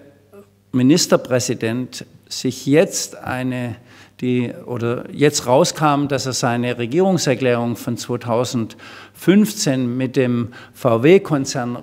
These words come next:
rückgekoppelt hat, da schlägt er schon dem Fass den Boden ins Gesicht. Ähm, Aufsichtsratstätigkeit heißt ja, er muss die Geschäftsführung und den Konzern beaufsichtigen und nicht der Konzern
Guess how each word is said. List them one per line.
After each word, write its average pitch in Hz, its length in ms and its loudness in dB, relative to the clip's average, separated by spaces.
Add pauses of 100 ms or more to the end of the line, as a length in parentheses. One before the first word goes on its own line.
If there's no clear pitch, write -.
rückgekoppelt 147 760 -2
hat, 120 360 -6 (320)
da 139 120 0
schlägt 139 400 -2
er 135 100 0
schon 127 400 -2 (260)
dem 113 100 -4
Fass 120 420 0
den 120 200 -4
Boden 120 260 -4
ins 117 260 -8
Gesicht. - 680 -6 (680)
Ähm, 127 520 -2 (1200)
Aufsichtsratstätigkeit 127 1500 -2
heißt 151 320 0
ja, 131 300 0 (600)
er 160 500 4 (600)
muss 139 360 4
die 131 100 -4
Geschäftsführung 123 640 0
und 117 160 -6
den 117 140 -6
Konzern 151 420 0
beaufsichtigen 113 1040 -6
und 143 160 0
nicht 156 200 4
der 127 120 0
Konzern 139 580 0